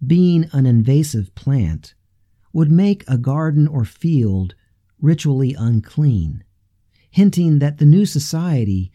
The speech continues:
spreads through the unclean masses. This not only adds to the subversive tenor of the parable, but perhaps also leads into the next, even shorter parable in verse thirty-three,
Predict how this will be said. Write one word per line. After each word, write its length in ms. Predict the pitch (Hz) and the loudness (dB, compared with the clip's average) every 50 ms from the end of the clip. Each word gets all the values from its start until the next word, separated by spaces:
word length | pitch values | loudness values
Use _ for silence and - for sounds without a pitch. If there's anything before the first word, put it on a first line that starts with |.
| _ _ _ | _ _ _
spreads 600 | - - - - - 170 180 180 170 160 147 - | -18 -16 -14 -10 -6 -4 -4 -4 -4 -6 -8 -10
through 560 | - 156 160 160 160 160 156 151 151 175 - - | -8 -4 -2 0 0 2 0 0 -2 -4 -6 -8
the 140 | - 139 147 - | -8 -8 -4 0
unclean 600 | 139 165 160 147 147 - - 147 143 143 135 123 120 | 0 2 2 0 0 0 2 2 4 4 4 2 2
masses. 720 | 117 117 120 120 120 - - 71 71 - - - - _ _ _ _ _ _ _ _ _ _ _ _ _ _ _ _ _ _ _ _ _ _ _ | 0 -2 -2 -4 -4 -4 -6 -10 -10 -12 -14 -20 -20 _ _ _ _ _ _ _ _ _ _ _ _ _ _ _ _ _ _ _ _ _ _ _
This 220 | 156 185 190 - | 0 0 0 0
not 160 | 196 180 165 160 | -2 -2 -2 -2
only 300 | 160 156 151 151 143 147 | 0 2 2 2 2 0
adds 460 | - 139 143 151 156 151 147 143 143 - | -2 -6 -6 -4 -4 -4 -6 -6 -6 -8
to 100 | 139 127 | -8 -6
the 100 | - 120 | -6 -6
subversive 640 | - - 120 107 110 135 135 135 - - 113 - | -4 -4 -6 -4 -4 -4 -4 -4 -4 -6 -8 -8
tenor 360 | - - 139 139 131 127 120 113 | -8 -4 -4 -2 0 0 -2 -2
of 100 | 104 101 | -2 -4
the 60 | 101 | -6
parable, 600 | - - 135 139 131 120 101 - 92 90 92 - _ _ _ _ _ _ _ | -6 -6 -4 -4 -2 -2 -2 -2 -4 -6 -6 -8 _ _ _ _ _ _ _
but 140 | - 123 | -8 -6
perhaps 440 | - 143 127 120 175 175 170 160 - - | -4 -4 -4 -2 -2 -4 -4 -6 -8 -12
also 420 | - 160 180 190 180 - - 180 | -10 -6 -4 -4 -4 -4 -4 -4
leads 420 | 165 156 160 170 175 170 165 147 - | -2 -2 -2 -2 -2 -2 -4 -4 -4
into 280 | - 165 147 143 143 | -2 0 0 0 0
the 100 | 131 131 | 0 0
next, 440 | 123 127 139 143 143 147 - - - - _ _ _ _ _ _ _ - | 0 0 0 -2 -4 -6 -10 -16 -20 -20 _ _ _ _ _ _ _ -4
even 280 | 165 170 151 147 139 | -2 0 2 4 2
shorter 440 | 117 - - - 180 185 180 156 131 | 2 0 -4 -6 -6 -4 -4 -4 -4
parable 500 | - - 101 92 87 90 76 87 92 85 | -6 -6 -6 -6 -4 -4 -4 -4 -6 -6
in 160 | - - 117 113 | -4 -4 -4 -4
verse 280 | 120 127 127 120 - | -2 -4 -4 -6 -6
thirty-three, 680 | - 131 120 107 113 104 - 123 120 110 98 85 78 | -6 -6 -4 -4 -4 -4 -6 -6 -4 -4 -4 -4 -6